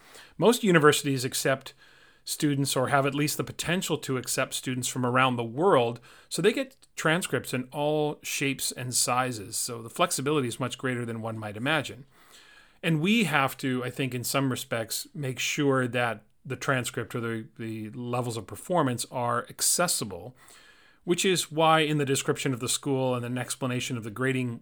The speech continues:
system, uh, that's usually where we try to describe that in the transcript so that the, the university, um,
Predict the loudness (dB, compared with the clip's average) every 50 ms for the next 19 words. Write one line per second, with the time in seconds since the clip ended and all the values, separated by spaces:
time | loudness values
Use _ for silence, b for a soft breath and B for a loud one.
0 | -10 -8 -8 -6 -6 -8 -8 -8 -8 -8 -8 -10 -10 -10 -10 -8 -8 -8 -8 -8
1 | -8 -8 -4 -4 -2 -2 -2 -2 -2 -2 -2 -2 -2 -4 -2 0 0 0 0 -4
2 | -6 -6 -6 -4 -4 -2 2 2 4 4 4 2 0 -2 -4 -4 -4 -6 -6 -8
3 | -8 -8 -8 -8 -8 -8 -8 -8 -8 -8 -8 -8 -6 -6 -6 -8 -8 B B B
4 | B B B B B B -8 -4 -4 -2 -2 -4 -6 -10 -8 -6 -2 0 0 0
5 | 0 0 -2 -2 -2 -4 -4 -6 -6 -6 -10 -12 -12 -10 -10 -8 -8 -8 -10 -12
6 | -14